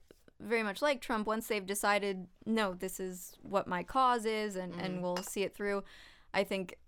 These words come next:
Speaker 1: they're unlikely to abandon that. But this looks like public opinion, even in Tucson, Arizona, which is a place that's, uh, I wanna say it's about an hour from the actual border.
Speaker 2: Mm-hmm.
Speaker 1: So people are more inclined to be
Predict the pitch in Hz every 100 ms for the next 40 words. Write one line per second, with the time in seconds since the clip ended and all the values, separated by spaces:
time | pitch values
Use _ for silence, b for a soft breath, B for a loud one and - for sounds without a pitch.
0 | _ - _ 196 202 - - 233 226 208
1 | 208 196 185 180 175 180 180 175 170 -
2 | - - 285 269 240 - - b b b
3 | b - 214 247 285 - - 220 208 208
4 | - 190 185 190 - _ _ - - 196
5 | 226 226 262 202 202 - 240 277 277 247
6 | 269 254 233 208 196 190 190 190 175 175
7 | - 185 185 196 190 - 180 - - -
8 | 85 - - 202 208 214 202 190 180 185
9 | 180 180 - 180 175 185 - 185 180 175
10 | 175 - _ 185 175 - 175 175 196 202
11 | 175 180 - 190 180 160 - _ _ -
12 | 233 196 - 214 202 196 - 185 185 175
13 | - 208 202 190 185 202 180 180 - 180
14 | 175 180 175 170 165 175